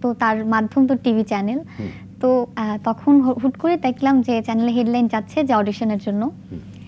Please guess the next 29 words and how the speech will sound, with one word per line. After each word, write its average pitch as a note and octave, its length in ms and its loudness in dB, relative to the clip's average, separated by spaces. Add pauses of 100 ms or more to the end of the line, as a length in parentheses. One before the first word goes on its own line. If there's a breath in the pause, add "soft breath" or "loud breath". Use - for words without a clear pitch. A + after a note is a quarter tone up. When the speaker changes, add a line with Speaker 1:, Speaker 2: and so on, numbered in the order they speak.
(160 loud breath)
Speaker 1:
তো C#4 80 2
তারপর C4 380 0
সেই C#4+ 200 0
ডেট A#3+ 220 2
অনুযায়ী C#4 420 2 (120)
আমি, A#3 300 2
মা, A#3+ 200 2
বাবা A#3+ 300 -2
তিনজন B3 400 2
গেলাম। B3 280 -2 (680 loud breath)
তো B3 100 -2
তারপর A3+ 360 0
সকালবেলা A#3 600 0
গিয়ে A#3 300 0
লম্বা A3 340 0
লাইন A3 320 2
ধরে A#3 400 0 (100)
অডিশন A3 420 2
দিলাম, A#3 340 -2 (300)
তারপর G#3+ 480 -4 (100)
থেকে G#3+ 320 -4
সিলেক্ট A#3 360 -4
হলাম C#4 260 2 (240)
ফার্স্ট A3 260 -6
রাউন্ড। B3+ 240 0 (360 loud breath)
এভাবে B3 320 2
একের A#3+ 200 -2
পর A3+ 180 0
এক G#3+ 100 0